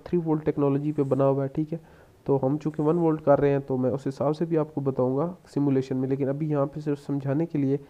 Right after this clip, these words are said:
अगर थ्री point three volt होगा तो हमारी threshold voltage होगी almost वन पॉइंट सिक्स वोल्ट,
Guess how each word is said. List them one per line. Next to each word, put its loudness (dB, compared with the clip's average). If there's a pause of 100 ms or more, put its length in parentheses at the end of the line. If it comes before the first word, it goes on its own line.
(420)
अगर 2
थ्री -4
point 2
three -2
volt 2
होगा 4
तो -4
हमारी 0
threshold 0
voltage 2
होगी 2
almost 2
वन 4
पॉइंट 0
सिक्स -6
वोल्ट, 0